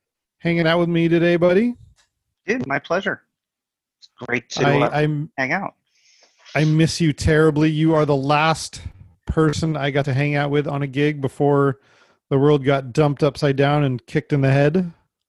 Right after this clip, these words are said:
Speaker 2: I was just about to say that. Same here. I, uh, last show I did was with you. It was fun, and I, I miss it, buddy. <laughs>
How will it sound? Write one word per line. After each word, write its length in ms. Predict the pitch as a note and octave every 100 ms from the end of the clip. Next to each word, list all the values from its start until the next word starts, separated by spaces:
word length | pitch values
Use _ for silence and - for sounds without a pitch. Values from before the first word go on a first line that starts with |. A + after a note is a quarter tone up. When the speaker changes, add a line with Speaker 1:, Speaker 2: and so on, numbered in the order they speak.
| _
Speaker 2:
I 100 | C3+
was 300 | C#3 C3+ A#2
just 280 | A#2+ C#3 -
about 240 | C3 C3 C3+
to 40 |
say 220 | B2+ C3+
that. 400 | C3+ A2 A2 -
Same 280 | - B2+ B2
here. 400 | A#2+ C3+ A#2 G2+ - _ A2+
I, 20 |
uh, 260 | G#2 F#2 - A2
last 560 | A2+ A#2+ - - -
show 360 | - - C3+ B2
I 80 | B2
did 180 | B2+
was 180 | A#2+ A#2+
with 160 | A#2+ -
you. 300 | A#2+ C#3+ F3
It 140 | -
was 460 | - G2+ - - - _ _ _ _ _
fun, 600 | - - A#2+ B2+ F3 A3+ - _ A#2
and 280 | A2+ A2+ - - _ _
I, 160 | A#2+ A2+
I 80 | B2
miss 220 | C3+ F#3+
it, 120 | - -
buddy. 220 | B2 C#3 _ - - _
<laughs> 100 | -